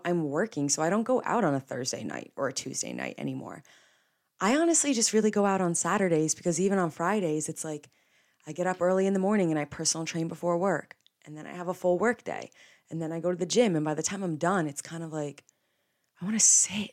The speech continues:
and I wanna chill. You know, like, you get, you, you got busy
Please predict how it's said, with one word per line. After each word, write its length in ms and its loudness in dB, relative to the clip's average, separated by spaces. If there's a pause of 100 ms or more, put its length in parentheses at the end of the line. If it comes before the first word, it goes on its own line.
and 100 -18
I 60 -20
wanna 140 -14
chill. 720 -8 (1000)
You 80 -4
know, 300 -2
like, 240 -4
you 40 -18
get, 300 -12
you, 80 -20 (140)
you 120 -10
got 220 -8
busy 480 -2